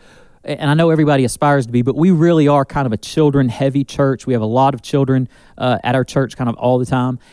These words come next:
And so we're, we're always posting pictures of our events and stuff. And we thought, you know, kind of for the privacy of our families,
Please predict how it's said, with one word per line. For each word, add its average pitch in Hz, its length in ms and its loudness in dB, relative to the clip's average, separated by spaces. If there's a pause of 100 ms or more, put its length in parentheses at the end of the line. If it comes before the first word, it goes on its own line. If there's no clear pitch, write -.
(180)
And 147 120 -2
so 151 200 2
we're, 139 320 2
we're 135 120 2
always 170 220 2
posting 156 380 -2
pictures 160 480 0
of 139 100 0
our 139 160 2
events 131 320 -2
and 135 100 -8
stuff. 135 300 -2
And 127 100 -4
we 147 120 0
thought, 151 420 0
you 147 80 -8
know, 147 80 -4
kind 185 220 -2
of - 80 -6
for 156 80 -4
the - 60 -2
privacy 151 520 -2
of 131 80 0
our 123 120 0
families, 143 520 -2